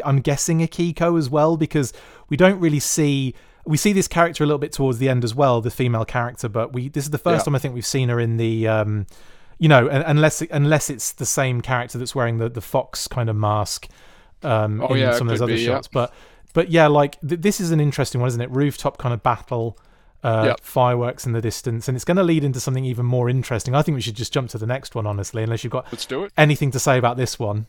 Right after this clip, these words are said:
Speaker 2: No, I think it's, it's tough to say exactly what, I mean, that's definitely Kiko in the, in the f-, in the foreground, but it's,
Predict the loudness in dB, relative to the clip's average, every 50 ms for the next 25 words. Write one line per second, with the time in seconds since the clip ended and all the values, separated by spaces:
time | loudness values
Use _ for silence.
0 | -4 -2 0 2 2 2 2 2 2 2 0 0 2 2 2 4 2 0 -2 -4
1 | -4 -4 -2 -4 -6 -4 -2 -2 -2 -2 -2 -4 -6 -4 -2 0 2 2 4 2
2 | 2 0 0 -2 -2 -2 -4 -8 -10 -8 -8 -8 -8 -6 -6 -8 -4 -2 -2 -2
3 | -2 -4 -8 -4 -4 -2 -2 -4 -6 -8 _ _ _ _ _ _ _ _ _ _
4 | _ _ _ -12 -12 -10 -6 -4 -2 -2 0 -2 -2 -2 -2 -2 -4 -4 -6 -6
5 | -6 -6 -8 -10 -12 -16 -16 -16 -14 -8 -8 -8 -6 -6 -4 -2 -4 -2 -2 -2
6 | -2 0 -2 -2 -4 -6 -6 -4 -4 -4 -4 -6 -12 -10 -8 -6 -8 -8